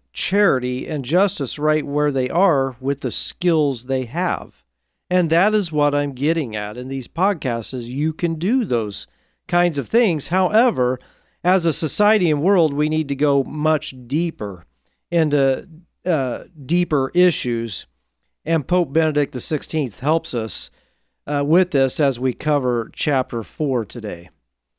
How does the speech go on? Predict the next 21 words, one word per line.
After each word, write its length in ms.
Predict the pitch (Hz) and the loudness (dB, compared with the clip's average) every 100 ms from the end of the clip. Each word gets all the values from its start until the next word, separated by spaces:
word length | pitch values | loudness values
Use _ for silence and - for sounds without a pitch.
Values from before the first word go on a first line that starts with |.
| _ _ _ _ - | _ _ _ _ -6
Uh, 220 | 156 147 | -2 -2
Pope 300 | 143 226 311 | -2 0 0
Benedict 400 | 311 240 180 170 | 2 2 0 0
the 200 | 151 135 | 0 0
sixteenth 520 | 123 175 - 185 160 - | 0 -4 -2 0 0 0
brings 360 | 160 156 131 | 0 0 0
out 460 | 147 147 131 - 117 - _ _ _ - | 2 2 0 -4 -16 -18 _ _ _ 0
in 180 | 214 196 | 2 4
this 180 | 143 - | 2 0
chapter 500 | - 143 135 147 127 | 0 0 0 -2 -2
the 140 | 131 | -2
balance 560 | 117 160 180 185 160 - | 0 2 4 2 0 -4
between 540 | 143 131 - 156 151 | -6 -6 -4 -2 -2
the 80 | 131 | -2
develop-, 580 | 120 120 156 190 160 147 | -2 0 2 0 -2 -2
um, 320 | 175 - 156 | -2 -4 -8
development 600 | 143 143 175 185 190 180 | -2 2 2 2 2 0
of 120 | 175 | -2
people, 560 | - 131 - 147 160 - _ _ _ _ _ _ _ 143 | -2 -2 0 0 -2 -8 _ _ _ _ _ _ _ 0
the 140 | 165 | 2
environment, 1000 | 165 131 156 185 160 127 123 127 - | 2 2 2 4 2 2 0 -4 -6